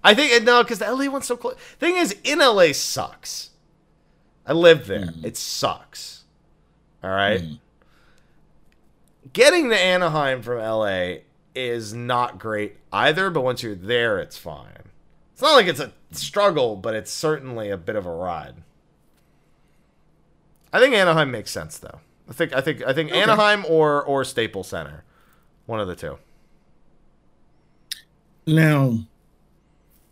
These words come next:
Speaker 2: n-, really long, long shot possibility.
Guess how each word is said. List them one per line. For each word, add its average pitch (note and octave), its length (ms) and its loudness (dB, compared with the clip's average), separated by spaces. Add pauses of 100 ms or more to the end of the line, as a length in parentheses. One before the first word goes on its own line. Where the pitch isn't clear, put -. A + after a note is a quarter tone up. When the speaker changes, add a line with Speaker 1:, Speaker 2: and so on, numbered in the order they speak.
(800)
Speaker 2:
n-, G#2+ 360 0 (1700)
really E3 400 10
long, C#3+ 600 6
long C3+ 280 4
shot C#3 280 2
possibility. E2 640 -6